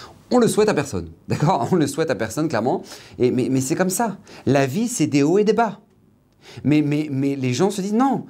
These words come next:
euh, s'il y a des hauts, eh ben, tant mieux, Baruch Hashem, c'est normal, ça devrait être comme ça.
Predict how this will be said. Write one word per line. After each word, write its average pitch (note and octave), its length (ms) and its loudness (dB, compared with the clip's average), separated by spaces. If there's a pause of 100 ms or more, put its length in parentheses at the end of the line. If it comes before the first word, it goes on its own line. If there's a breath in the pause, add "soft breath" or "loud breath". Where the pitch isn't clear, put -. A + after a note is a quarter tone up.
(160 loud breath)
euh, B2 420 2
s'il F#3 220 0
y - 20 4
a F3 40 2
des F3 140 4
hauts, D#3 260 4 (140 loud breath)
eh A2 80 -2
ben, C3+ 220 0
tant D#3 220 0
mieux, C#3+ 260 2
Baruch D3 280 -2
Hashem, D#3 280 -6
c'est F3+ 220 -2
normal, D#3 480 0
ça D#3 120 -4
devrait C3 300 -2
être C3+ 100 -6
comme D3+ 160 0
ça. C#3+ 280 0